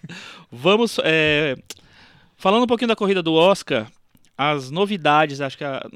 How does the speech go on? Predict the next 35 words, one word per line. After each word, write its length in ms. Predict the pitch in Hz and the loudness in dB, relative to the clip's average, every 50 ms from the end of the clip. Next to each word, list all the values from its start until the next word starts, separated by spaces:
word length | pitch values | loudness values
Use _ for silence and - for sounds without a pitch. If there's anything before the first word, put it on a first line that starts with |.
| - - | -20 -16
novidades 420 | 262 320 311 320 294 302 311 294 | -14 -12 -8 -6 -4 -4 -4 -6
assim, 160 | 294 - - | -8 -10 -10
do, 240 | 196 185 190 190 202 | -10 -10 -8 -8 -8
das 180 | 185 180 165 170 | -8 -8 -8 -8
últimas 300 | 214 233 - 220 208 - | -8 -10 -10 -12 -12 -12
semanas, 460 | - 202 170 160 165 175 175 180 165 | -12 -12 -12 -12 -14 -14 -14 -12 -12
acho 140 | 165 160 - | -12 -12 -14
que 60 | - | -16
principais 760 | - 165 160 - - _ - 156 160 170 185 170 - - - _ _ _ _ _ _ _ | -18 -18 -18 -18 -20 _ -8 -6 -4 -4 -6 -6 -10 -14 -20 _ _ _ _ _ _ _
são 240 | _ - - 180 185 | _ -14 -12 -12 -12
que, 140 | 180 - 196 180 - - - - | -12 -14 -18 -18 -18 -16 -12 -10
é, 300 | 139 139 139 135 131 123 | -8 -8 -6 -8 -8 -10
subiram 340 | - - 165 151 175 180 175 | -12 -12 -10 -10 -8 -8 -10
muito 320 | 165 160 175 214 220 - | -10 -12 -12 -12 -10 -10
no, 140 | 214 208 208 - - | -10 -10 -10 -10 -12
nos 220 | 190 175 175 - - | -14 -12 -12 -12 -12
conceitos 720 | - 202 190 180 - - - 165 156 151 151 - 147 139 | -10 -10 -10 -12 -12 -12 -8 -6 -6 -6 -6 -8 -8 -6
aí, 240 | 139 135 139 143 139 | -4 -4 -4 -4 -4
nas 160 | 143 143 139 | -6 -6 -4
apostas. 640 | 143 143 - - 123 113 110 - - 120 117 - - - | -6 -6 -6 -6 -6 -6 -6 -8 -12 -14 -14 -14 -14 -14
O 80 | - 135 | -10 -6
Lady 300 | 139 160 190 202 190 165 | -6 -4 -4 -6 -8 -8
Bird, 360 | 123 135 131 139 170 180 160 | -8 -6 -6 -6 -6 -8 -10
o 40 | 147 | -12
filme 260 | - - 151 139 139 | -14 -14 -16 -14 -12
da 260 | 127 131 123 120 117 | -10 -8 -8 -8 -8
Greta 280 | 117 117 123 123 - 127 117 | -10 -10 -10 -10 -12 -12 -10
Gerwig, 380 | 113 117 123 135 160 190 214 - - - - - - _ - _ _ _ _ _ - | -8 -8 -6 -6 -6 -6 -4 -4 -4 -6 -8 -18 -20 _ -20 _ _ _ _ _ -10
é, 260 | - 113 117 117 117 | -6 -4 -4 -4 -4
tá 120 | - - 135 | -4 -6 -6
sendo 220 | - - 143 135 | -6 -6 -8 -8
até 180 | 131 - - 160 | -6 -6 -8 -8
considerada 600 | - 196 175 - 190 160 156 143 143 143 147 135 | -8 -10 -12 -10 -8 -6 -6 -6 -6 -6 -8 -8
pra 360 | 139 143 139 135 131 123 120 | -8 -6 -6 -4 -4 -6 -6
direção 680 | 117 117 143 151 147 139 - - - 120 120 139 240 | -8 -8 -6 -6 -6 -8 -10 -10 -10 -10 -10 -10 -12